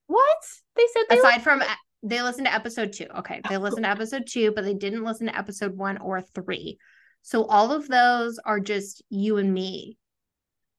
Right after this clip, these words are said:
Speaker 1: No
Speaker 2: And
Speaker 1: way.
Speaker 2: episode three is the mo-, episode three has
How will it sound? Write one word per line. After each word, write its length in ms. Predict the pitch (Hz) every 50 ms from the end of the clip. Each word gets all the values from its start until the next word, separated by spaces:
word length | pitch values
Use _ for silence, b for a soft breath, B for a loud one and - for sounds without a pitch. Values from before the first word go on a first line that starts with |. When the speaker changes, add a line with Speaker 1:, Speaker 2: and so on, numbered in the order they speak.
| _ _ _ _ _ _ _ _ _ _ _ _ _ _ _ _ _ _ _
Speaker 1:
No 280 | 220 214 190 165 160 -
Speaker 2:
And 80 | 208 214
Speaker 1:
way. 60 | 190
Speaker 2:
episode 380 | 220 - 269 - 294 269 -
three 200 | - 240 262 262
is 100 | 254 226
the 80 | 240 247
mo-, 240 | 240 240 247 240 - _ _
episode 460 | 226 240 240 247 285 - 339 339 339
three 200 | - 285 311 311
has 220 | 262 269 247 226